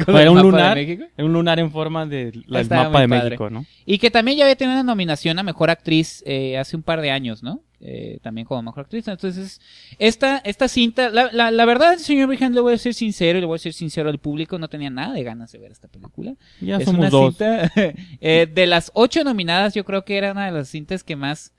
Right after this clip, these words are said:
Speaker 2: no quiero decir flojera, pero sí como, "Ah, la puedo ver al final de que vea las,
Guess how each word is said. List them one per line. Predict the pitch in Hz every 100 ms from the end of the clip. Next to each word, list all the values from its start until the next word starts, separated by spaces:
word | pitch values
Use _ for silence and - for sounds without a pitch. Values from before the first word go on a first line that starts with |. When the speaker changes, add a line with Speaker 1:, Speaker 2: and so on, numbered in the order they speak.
| _ _ _ _ _ 180 175
Speaker 2:
no | 214 233
quiero | 302
decir | 254 202 208
flojera, | 226 208 175 156 170
pero | 175 156
sí | 143 214
como, | 202 226 214 208 226
"Ah, | 311 359 359
la | 349 294 226
puedo | 254 247
ver | 226
al | 233 214
final | - 160 156 165 180
de | 165
que | 151 135
vea | 143 147 151 139 127 117 113
las, | 127 123 -